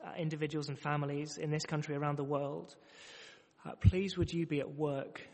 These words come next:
through them, through the message of grace that they proclaim. Uh, Father, where that message produces opposition, uh, give them the grace to continue preaching it. And we long that for ourselves as well.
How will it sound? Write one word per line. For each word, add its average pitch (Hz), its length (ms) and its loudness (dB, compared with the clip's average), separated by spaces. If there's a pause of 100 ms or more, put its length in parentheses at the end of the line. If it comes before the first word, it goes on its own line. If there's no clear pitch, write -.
through 147 360 2
them, 143 240 2
through 151 180 0
the 143 80 2
message 151 340 2
of 143 120 -4
grace 147 400 -2
that - 120 -4
they 147 140 0
proclaim. 143 600 -8 (3000)
Uh, - 80 -8
Father, 151 260 -2
where 156 320 0
that 156 220 -2
message 156 340 -4
produces 151 560 -2
opposition, 143 760 -6 (1300)
uh, - 80 -14
give 165 140 0
them 165 120 2
the 147 60 0
grace 151 320 2
to - 100 -8
continue 151 920 2 (340)
preaching 143 380 -2
it. 139 180 -10 (2750)
And 147 80 -4
we 143 60 0
long 151 160 4
that 139 160 2
for 139 80 -4
ourselves 135 400 -2
as 127 140 -6
well. 127 360 -4